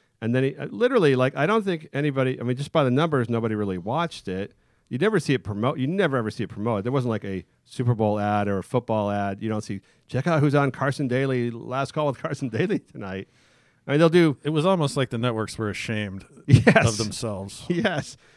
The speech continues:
Speaker 1: But isn't this the example of, uh, just a guy who got a job in Hollywood because he's just a nice gu-,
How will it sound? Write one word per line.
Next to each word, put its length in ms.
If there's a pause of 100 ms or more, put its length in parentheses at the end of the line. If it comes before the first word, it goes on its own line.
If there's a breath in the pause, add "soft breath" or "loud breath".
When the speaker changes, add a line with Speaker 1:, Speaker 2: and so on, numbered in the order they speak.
(260 soft breath)
Speaker 1:
But 100
isn't 180
this 240
the 200
example 580
of, 640
uh, 240
just 280
a 60
guy 400
who 100
got 200
a 60
job 560 (680)
in 140
Hollywood 420
because 320
he's 140
just 160
a 120
nice 380
gu-, 240